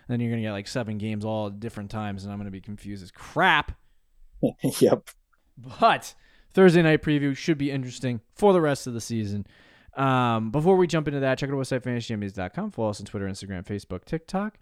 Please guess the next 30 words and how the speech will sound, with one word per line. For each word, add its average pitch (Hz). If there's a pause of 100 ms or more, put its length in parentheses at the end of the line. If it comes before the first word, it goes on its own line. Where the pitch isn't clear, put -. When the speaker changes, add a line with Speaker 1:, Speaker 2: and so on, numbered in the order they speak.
Speaker 1:
If -
you're 147
listening 131
on 120
Apple 104
Podcasts, 127
Spotify, 123
Stitcher, -
or 120
any 113
other 104
podcasting 104
platforms, 135
please 113
leave 110
a 107
review 104
and 127
share 98
this 101
pod 101
with 92
your 85
friends. 98
If -
you're 139
watching 139
on 120
YouTube, 117
subscribe. 127